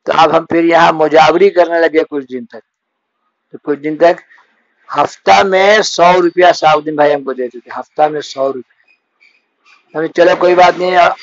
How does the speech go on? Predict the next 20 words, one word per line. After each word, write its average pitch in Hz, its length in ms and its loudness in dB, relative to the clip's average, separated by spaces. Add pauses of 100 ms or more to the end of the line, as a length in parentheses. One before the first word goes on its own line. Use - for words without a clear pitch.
(140)
बच्चा 165 240 -2
लोग 175 140 0
का 170 80 0
बोझ 170 240 0
नहीं 175 180 -4
था, 170 140 2
मेरा 165 200 0
pocket 165 360 -4
खर्च 160 300 -10
हो 160 60 -2
जाता 156 240 0
था, - 220 -4 (460)
इसलिए 160 240 -4
मेरा 170 180 0
पीर 180 320 0
कहे 180 260 2
थे 196 240 2
कि - 480 -12
औलाद 156 640 2
लोग 165 180 0